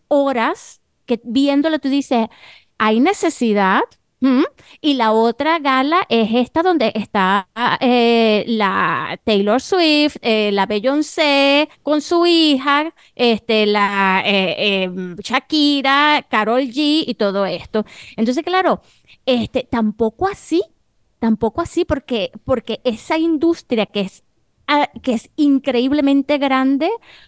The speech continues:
pues también, eh, se, se manda dos galas que son dos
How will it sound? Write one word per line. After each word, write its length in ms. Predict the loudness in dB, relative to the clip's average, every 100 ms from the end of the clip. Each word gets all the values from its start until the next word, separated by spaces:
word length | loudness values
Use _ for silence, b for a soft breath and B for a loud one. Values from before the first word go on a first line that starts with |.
| _
pues 220 | -4 -2 -2
también, 1040 | -2 -2 -2 0 0 0 2 0 -2 -2 -2
eh, 360 | 0 2 0
se, 320 | -2 -2 -4 -4
se 160 | -4 -2
manda 520 | -2 -2 -4 -2 -4
dos 360 | -4 -4 -4 -8
galas 360 | -6 -4 -4 -4
que 120 | -6
son 320 | -2 -2 -2
dos 160 | -4